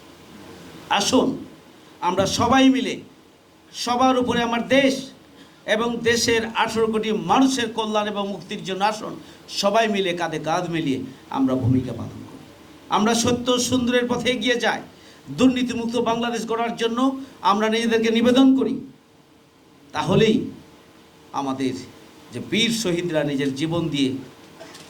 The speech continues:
গণ অভ্যুত্থান সংগঠিত করেছে, একটি নতুন বাংলাদেশ আমরা পেয়েছি, তাহলেই তাদের, তাদের আত্মা সান্ত্বনা পাবে,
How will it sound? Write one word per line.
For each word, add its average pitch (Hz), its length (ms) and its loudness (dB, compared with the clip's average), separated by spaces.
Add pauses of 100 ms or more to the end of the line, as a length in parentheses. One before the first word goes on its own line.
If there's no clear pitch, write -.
(220)
গণ 156 160 2
অভ্যুত্থান 160 480 -2
সংগঠিত 139 480 -4
করেছে, 127 460 -2 (460)
একটি 131 220 -4
নতুন 151 300 2
বাংলাদেশ 139 460 -2
আমরা 127 200 -8
পেয়েছি, 117 360 -10 (400)
তাহলেই 165 480 2 (440)
তাদের, 120 320 -4 (1080)
তাদের 113 340 -2 (500)
আত্মা 151 400 -2 (540)
সান্ত্বনা 135 540 0
পাবে, 110 300 -4